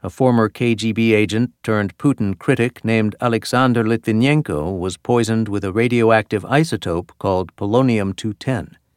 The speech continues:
He survived for three weeks, helping investigators and even writing a statement from his hospital bed in London before he finally died. "You may succeed in silencing one man," he wrote,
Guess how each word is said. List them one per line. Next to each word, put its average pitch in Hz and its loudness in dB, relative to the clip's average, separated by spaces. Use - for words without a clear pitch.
He 147 0
survived 156 2
for 120 -4
three 147 2
weeks, - -2
helping 107 0
investigators 98 -2
and 95 -4
even 107 0
writing 110 2
a 101 -4
statement 104 -2
from 92 -4
his 92 -4
hospital 110 0
bed 90 -2
in 87 -4
London 107 0
before 87 -4
he 90 -6
finally 87 -2
died. 101 -8
"You 117 0
may 139 4
succeed 135 2
in 120 0
silencing 123 2
one 113 4
man," 101 0
he 87 -8
wrote, 82 -6